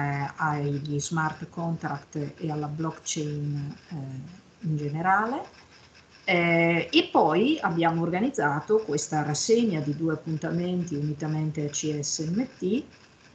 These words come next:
eh, che si è tenuta con un primo appuntamento lunedì scorso e il secondo è oggi. Eh, abbiamo, eh, ai link indicati le registrazioni disponibili degli eventi che si sono realizzati.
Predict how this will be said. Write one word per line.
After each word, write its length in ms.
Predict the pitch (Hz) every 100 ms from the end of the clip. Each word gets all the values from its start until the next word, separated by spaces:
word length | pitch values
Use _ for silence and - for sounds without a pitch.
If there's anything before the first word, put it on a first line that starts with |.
| -
eh, 460 | 190 160 156 151 151
che 120 | -
si 160 | 160 156
è 80 | 151
tenuta 640 | 214 214 156 151 190 220
con 140 | 196
un 120 | 151 147
primo 240 | 165 165
appuntamento 720 | 147 165 160 160 160 165 156
lunedì 340 | 143 156 185 277
scorso 760 | - 156 139 139 - 180 196
e 120 | -
il 100 | 156
secondo 480 | 143 185 185 143 147
è 120 | 151
oggi. 420 | 147 147 135 147 147
Eh, 800 | - - - - - - - 185
abbiamo, 1160 | 175 170 165 214 202 233 220 214 185 165 135
eh, 360 | - _ _ -
ai 500 | 170 156 156 190 180 170
link 360 | 202 220 208
indicati 840 | 190 165 170 180 185 185 180 151 147
le 100 | 175
registrazioni 760 | 185 165 156 170 160 - 185 165
disponibili 720 | 151 - 160 165 170 151 147
degli 360 | 160 170 180 160
eventi 500 | 151 160 160 156 -
che 140 | 143
si 160 | 147 165
sono 480 | - 156 151 151 147
realizzati. 880 | 151 156 202 254 196 135 151 - 233